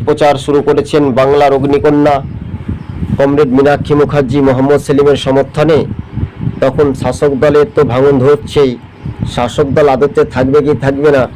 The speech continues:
এটাই শুধু সময়ের অপেক্ষা। তাই মোহাম্মদ সেলিমের যে নির্বাচনী এলাকাতে ডোমকলে, সেখানে প্রাক্তন বিধায়ক আনিসুর রহমান সহ বাম কংগ্রেসের ব্লক নেতৃত্ব এবং টাউন নেতৃত্বরা উপস্থিত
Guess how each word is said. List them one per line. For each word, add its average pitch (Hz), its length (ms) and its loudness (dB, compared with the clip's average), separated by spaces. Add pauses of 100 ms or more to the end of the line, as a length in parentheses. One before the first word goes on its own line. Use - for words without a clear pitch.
(500)
এটাই 143 300 2
শুধু 139 180 -2
সময়ের 135 420 2
অপেক্ষা। 120 440 -4 (1400)
তাই 143 320 2
মোহাম্মদ 139 380 2
সেলিমের 147 520 0
যে 147 140 2
নির্বাচনী 135 600 2
এলাকাতে 139 580 2
ডোমকলে, 139 680 2 (880)
সেখানে 143 400 0
প্রাক্তন 139 540 0
বিধায়ক 135 360 2
আনিসুর 127 400 0
রহমান 135 340 2
সহ 127 360 0 (640)
বাম 123 280 0
কংগ্রেসের 139 500 2
ব্লক 127 360 0
নেতৃত্ব 139 500 -2
এবং 131 260 2
টাউন 131 260 2
নেতৃত্বরা 135 580 0
উপস্থিত 131 500 0